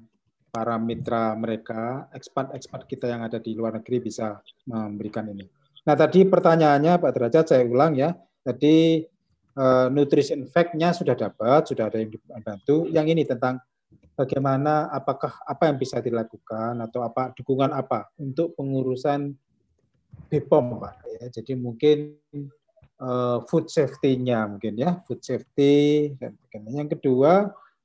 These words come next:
eh, tentu kalau kita ekspor, kalau ekspornya kurang dari satu kontainer itu kan mahal jadinya. Mungkin ada,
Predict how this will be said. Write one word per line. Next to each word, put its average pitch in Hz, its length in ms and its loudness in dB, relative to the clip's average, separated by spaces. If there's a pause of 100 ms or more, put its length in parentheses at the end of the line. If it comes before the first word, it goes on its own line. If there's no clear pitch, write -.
(120)
eh, 151 220 6
tentu 151 240 2
kalau 165 100 6
kita 160 240 -2
ekspor, 151 480 0
kalau 139 240 0
ekspornya 127 720 -4
kurang 131 320 0
dari 123 140 4
satu 123 240 -4
kontainer 123 400 -4
itu 127 100 -8
kan 127 140 -4
mahal 113 320 -6
jadinya. - 320 -16
Mungkin 127 420 -4 (380)
ada, 113 640 -2